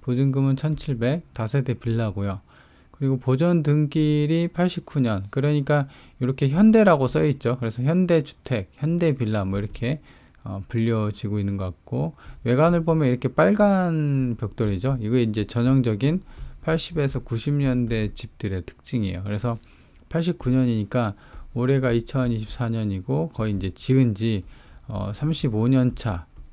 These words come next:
그러니까 이제 외관을 보면 이제 수리가 좀 많이 들어가겠구나라는 생각이 들게끔, 여기 요 집이에요. 그리고 여기는 특징상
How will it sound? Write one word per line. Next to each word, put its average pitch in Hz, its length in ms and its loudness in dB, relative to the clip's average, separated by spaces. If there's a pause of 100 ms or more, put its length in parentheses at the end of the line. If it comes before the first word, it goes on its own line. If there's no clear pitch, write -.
(120)
그러니까 131 380 2
이제 127 320 0 (380)
외관을 160 400 6
보면 156 360 4
이제 135 140 4
수리가 175 400 0
좀 147 160 -2
많이 123 240 2
들어가겠구나라는 110 1200 -2
생각이 147 440 -2
들게끔, 110 580 -6
여기 117 280 2
요 113 140 2
집이에요. 120 520 0 (160)
그리고 120 460 0 (540)
여기는 139 340 2
특징상 165 840 -2